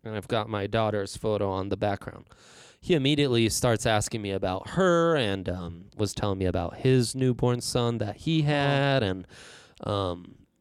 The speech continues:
Speaker 1: cool guy to talk about. You know, he's played a lot of defensive end, but I was asking him, "Hey, I, I think moving inside could be a good move for you. What are your thoughts?" He was super willing and liked the idea and was all about it.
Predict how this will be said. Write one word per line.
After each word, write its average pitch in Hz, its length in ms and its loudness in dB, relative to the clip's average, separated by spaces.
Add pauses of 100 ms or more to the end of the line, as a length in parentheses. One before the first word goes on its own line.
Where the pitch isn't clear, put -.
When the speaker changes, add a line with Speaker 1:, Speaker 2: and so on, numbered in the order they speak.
(180)
Speaker 1:
cool 190 280 4
guy 143 200 4
to 135 140 0
talk 117 340 0
about. 120 560 2
You 117 140 -2
know, 110 100 0
he's 101 140 0
played 120 260 0
a 113 60 4
lot 110 240 4
of 104 80 0
defensive - 480 -4
end, 151 320 0
but 107 140 2
I 104 100 4
was 101 180 0
asking 110 380 -2
him, 104 120 -2
"Hey, 170 320 0
I, 107 280 -4
I - 20 -2
think 107 280 -6
moving 120 340 0
inside 139 480 -4
could 120 160 0
be 117 140 4
a 107 60 0
good 117 200 -2
move 139 260 0
for 139 260 2
you. 139 200 4 (400)
What 110 160 4
are 98 80 4
your 151 300 4
thoughts?" 131 420 0
He 123 80 0
was 104 160 -2
super 120 720 4
willing 120 600 2
and 101 200 0
liked 107 260 0
the 123 140 2
idea 110 560 2
and 110 120 -4
was 101 160 -4
all 113 220 2
about 107 380 0
it. 110 200 2